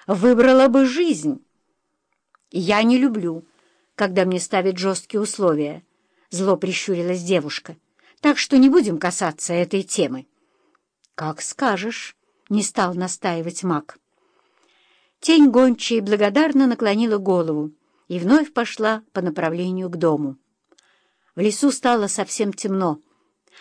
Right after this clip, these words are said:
Лишь пушистые сугробы слабым мерцанием указывали границы утоптанного пути. Девушка даже удивилась. Надо же! Вроде бы у них не так часто бывают гости, а дорогу не замело.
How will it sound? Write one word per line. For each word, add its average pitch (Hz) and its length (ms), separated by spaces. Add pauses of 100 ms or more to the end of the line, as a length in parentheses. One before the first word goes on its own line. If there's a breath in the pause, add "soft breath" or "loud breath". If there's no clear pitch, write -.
(180 loud breath)
Лишь 233 220
пушистые 247 640
сугробы 226 540
слабым 190 440
мерцанием 214 680 (260 loud breath)
указывали 202 540
границы 214 640 (160 loud breath)
утоптанного 202 720
пути. 180 500 (760)
Девушка 202 480
даже 226 280
удивилась. 233 680 (260)
Надо 190 460
же! 247 240 (560 loud breath)
Вроде 214 380
бы 220 100
у 226 40
них 226 260
не 220 100
так 233 300 (580 soft breath)
часто 233 440
бывают 254 440
гости, 285 580 (540)
а 208 140
дорогу 214 680
не 160 360
замело. 175 640